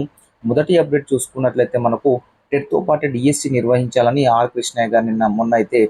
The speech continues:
డిమాండ్ చేయడం అయితే జరిగింది. దానికి సంబంధించిన అప్‌డేట్‌ని ఒకసారి మనం క్లియర్గా చూసుకున్నట్లయితే టెట్‌తో పాటే ఒకేసారి డిఎస్సి నిర్వహించాలని బీసీ సంక్షేమ శా-, శాఖ సంఘం అధ్యక్షులు గారు అయితే డిమాండ్ చేయడం అయితే జరిగింది. దాదాపుగా మొత్తం ఇరవై న-,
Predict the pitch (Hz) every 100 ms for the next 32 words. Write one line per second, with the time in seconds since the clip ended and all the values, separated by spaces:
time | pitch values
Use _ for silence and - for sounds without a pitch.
0 | - - - 101 127 143 131 120 110 107
1 | 98 95 113 107 110 196 208 139 - 120
2 | 117 110 107 113 - 104 139 139 120 -
3 | 113 113 110 113 110 107 113 - 98 -
4 | 123 123 120 113 156 139 - - - _
5 | 139 135 180 175 156 156 135 143 143 135
6 | 123 120 131 - 127 110 117 120 120 117
7 | 123 117 123 131 127 113 131 120 - 113
8 | - _ _ _ - 113 123 113 120 117
9 | 120 110 117 - 123 117 113 110 127 113
10 | - - _ 110 120 135 117 123 117 110
11 | 113 117 113 123 165 131 127 143 - 147
12 | 127 _ _ - - - 151 135 143 151
13 | 143